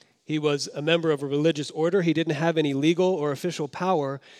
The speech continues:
So what he did here at the beginning of chapter nine is he went to the high priest, who was really the most influential leader in Judaism of this time, and he said, "Can I have letters with your approval that would allow me to go hunt down Christians,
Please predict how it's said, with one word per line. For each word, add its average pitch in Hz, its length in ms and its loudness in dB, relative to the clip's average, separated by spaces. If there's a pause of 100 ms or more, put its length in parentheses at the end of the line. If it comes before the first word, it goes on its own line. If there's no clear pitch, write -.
So 165 160 -4
what 180 160 6
he 180 100 8
did 208 180 8
here 185 200 4
at 170 80 0
the 165 80 -6
beginning 208 440 6
of 165 360 2
chapter 185 420 0
nine 185 320 4
is 160 120 -4
he 180 100 -2
went 190 260 0
to 190 100 0
the 175 80 2
high 185 200 2
priest, 208 600 -6 (360)
who 185 100 6
was 185 200 4
really 220 220 8
the 226 220 2
most 214 420 2
influential 202 640 2
leader 185 440 2 (240)
in 202 180 4
Judaism 165 640 2
of 180 220 -2
this 175 220 0
time, 139 340 -4
and 139 80 -4
he 139 80 -4
said, 147 240 -4
"Can 185 200 0
I 202 120 4
have 180 220 4
letters 156 640 0 (840)
with 143 160 -8
your 180 260 2
approval 165 600 -2 (680)
that 156 180 2
would 165 120 4
allow 175 340 4
me 202 240 6
to 175 120 -6
go 165 220 0
hunt 190 260 -2
down 202 260 2
Christians, 143 760 -6